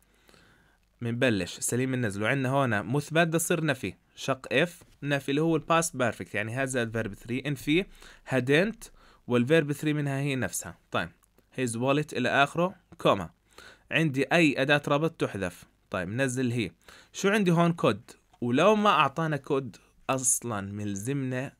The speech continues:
بشكل ضمني. السؤال إلزام بشكل ضمني. لاحظ أنا بحب أركز هاي الشغلات، إنه wasn't able to في شق would،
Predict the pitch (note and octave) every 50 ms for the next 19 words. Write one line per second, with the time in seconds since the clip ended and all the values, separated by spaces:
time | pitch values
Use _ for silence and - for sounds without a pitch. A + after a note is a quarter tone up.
0 | _ - D#3 - - - - B2 B2+ - C#3+ D3 D#3+ E3 - - A2+ A2 A2+ A#2
1 | A#2 A2+ G#2+ G2+ G2+ A2 A#2 A#2 A2+ _ _ - - - - - - - F#2+ -
2 | - - - - - B2 C3 C3+ C#3+ D3+ C3+ - B2 A#2+ A2+ G#2+ A#2 B2+ C3+ C#3
3 | B2+ A#2+ - B2+ - C3 A#2+ A#2+ C#3 C#3 B2 G2+ F2 E2+ _ - G#2+ B2 C3 B2
4 | A#2+ G2 F2+ - G2 G#2+ G#2 G#2 - - C#3 C3 C3 C3+ C3+ - - A#2+ G#2 G#2+
5 | G#2+ A2 G2+ - - G#2+ G2+ G2+ A2 B2 E3 F3+ - - - - - - - -
6 | _ _ - B2+ C3 C3 B2+ B2+ B2 B2+ C3 C3 - _ _ _ _ _ _ _
7 | _ _ _ _ - G#2+ A2 A2+ A#2 A2+ B2+ C3+ D3+ D3+ - - - C3 C#3 C3
8 | B2+ B2 A#2+ A#2+ - C#3 D3 D#3+ F3 - - _ _ - - A2+ - - B2+ B2+
9 | - - B2 C3+ D#3+ F3+ E3+